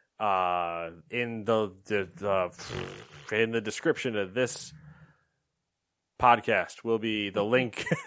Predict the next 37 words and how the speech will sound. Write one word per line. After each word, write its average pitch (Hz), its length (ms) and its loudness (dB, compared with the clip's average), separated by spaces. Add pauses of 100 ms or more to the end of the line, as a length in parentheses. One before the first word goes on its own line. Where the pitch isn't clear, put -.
<laughs> - 560 -2
to 135 80 0
the 120 80 2
Humble 131 300 2
store. 120 680 6 (120)
If - 100 -16
you 104 80 -4
wanna 104 160 0
buy 104 220 4
anything 104 260 -4
from 101 160 -14
there, 104 300 0
there's 92 180 -4
a 90 60 -6
lot 95 260 0
of 95 80 -6
good 101 160 -6
deals. 104 240 -2
There's 92 140 -12
a 95 40 -10
spring 110 320 -4
sale 101 220 -2
going 95 240 -2
on 98 140 0
until 92 180 -8
May 95 200 -6
twenty-first. 98 600 -4
That's 95 220 -6
a - 20 -12
deal 98 220 -6
I 98 80 -2
forgot 98 280 -6
to 104 60 -8
mention. 107 480 -6 (520)
There's 104 180 -2
also 113 440 2
a 107 60 2